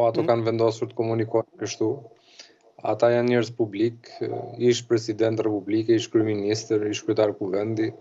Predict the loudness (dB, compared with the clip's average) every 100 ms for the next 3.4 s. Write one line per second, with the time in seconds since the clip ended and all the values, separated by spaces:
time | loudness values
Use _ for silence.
0 | -20 -20 -20 -20 -20 -20 -20 -4 2 6
1 | 6 4 2 2 4 2 2 -2 -4 -4
2 | -8 -10 -10 -2 0 2 2 2 2 0
3 | -4 2 2